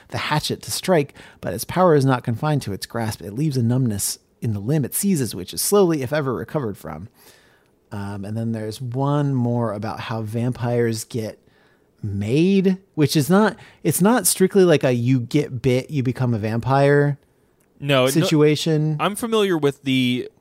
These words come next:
Speaker 2: uh, the bite and bite back system.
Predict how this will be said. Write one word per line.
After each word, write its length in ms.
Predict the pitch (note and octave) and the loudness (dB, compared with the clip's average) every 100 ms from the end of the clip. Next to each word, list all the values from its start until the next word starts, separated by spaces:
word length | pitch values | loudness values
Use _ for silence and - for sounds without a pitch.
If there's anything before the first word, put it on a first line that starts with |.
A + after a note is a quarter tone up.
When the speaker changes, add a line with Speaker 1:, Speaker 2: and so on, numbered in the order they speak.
| - | -2
Speaker 2:
uh, 300 | A2 G#2 G#2 | 2 2 0
the 160 | G2 | -4
bite 440 | G2 - C3+ C3+ - | -8 -2 -2 0 -4
and 260 | B2 A#2 G#2+ | -8 -8 -4
bite 340 | A#2+ A2 G2 | -4 -4 -6
back 580 | G2 A2 G2+ - - - _ _ _ _ _ _ _ _ - | -6 -4 -4 -8 -18 -20 _ _ _ _ _ _ _ _ -20
system. 760 | - - B2+ F#2+ - F2+ D#2 F2+ | -12 -4 -4 -4 -6 -10 -12 -20